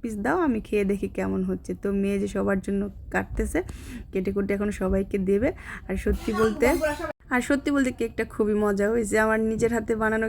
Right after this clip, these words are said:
কেক বলে বলছি না। এই যে দেখো, ভেতরটা কি সুন্দর হয়েছে, তিনটা লেয়ার করছিলাম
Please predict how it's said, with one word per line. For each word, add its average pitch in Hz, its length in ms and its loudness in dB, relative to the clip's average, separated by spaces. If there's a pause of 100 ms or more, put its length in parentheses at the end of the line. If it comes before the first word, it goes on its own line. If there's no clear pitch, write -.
কেক 220 220 0
বলে 233 260 4
বলছি 233 320 2
না। 294 160 4 (420)
এই 220 140 4
যে 226 80 0
দেখো, 220 240 0
ভেতরটা 214 420 0
কি 208 160 -6
সুন্দর 220 480 2
হয়েছে, 226 200 2
তিনটা 220 420 0
লেয়ার 214 320 2
করছিলাম 233 500 0